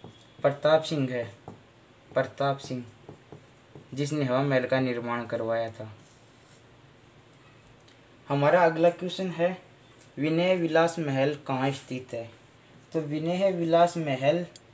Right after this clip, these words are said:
अलवर में स्थित है। और ये, अ, पहले वाले question में ये भी ध्यान रखना कि ये जल महल है ना, ये भी जयपुर में ही है।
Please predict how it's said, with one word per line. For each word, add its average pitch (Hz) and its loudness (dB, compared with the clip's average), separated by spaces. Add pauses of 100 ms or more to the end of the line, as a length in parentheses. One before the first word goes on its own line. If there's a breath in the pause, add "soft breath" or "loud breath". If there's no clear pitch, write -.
(440)
अलवर 156 2
में 180 0
स्थित 165 -6
है। 175 -4 (1500 loud breath)
और 180 0
ये, 190 -2 (460)
अ, 160 6
पहले 202 2
वाले 196 10
question 196 -8
में 196 -2
ये 170 2
भी 185 -4
ध्यान 165 0
रखना 147 0
कि 156 -4
ये 165 4
जल 160 2
महल 131 2
है 127 2
ना, 151 -2
ये 160 0
भी 180 -4
जयपुर 147 -2
में 147 -2
ही 135 0
है। 123 -4